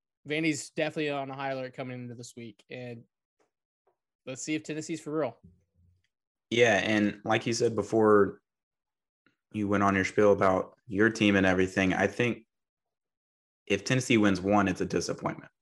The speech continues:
Speaker 2: next weekend. They're at home. They're p-, coming off of a high.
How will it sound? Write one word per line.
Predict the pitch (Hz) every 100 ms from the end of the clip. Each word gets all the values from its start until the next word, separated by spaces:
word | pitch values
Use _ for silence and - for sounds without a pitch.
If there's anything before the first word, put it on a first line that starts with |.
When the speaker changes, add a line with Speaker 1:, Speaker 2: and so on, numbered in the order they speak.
| -
Speaker 2:
next | 92 -
weekend. | - - - -
They're | 95
at | 110 113
home. | 113 98 95 - _ _ _ _ -
They're | 101
p-, | - - 104
coming | 110 113
off | 117 117
of | 110
a | 92
high. | 95 95 92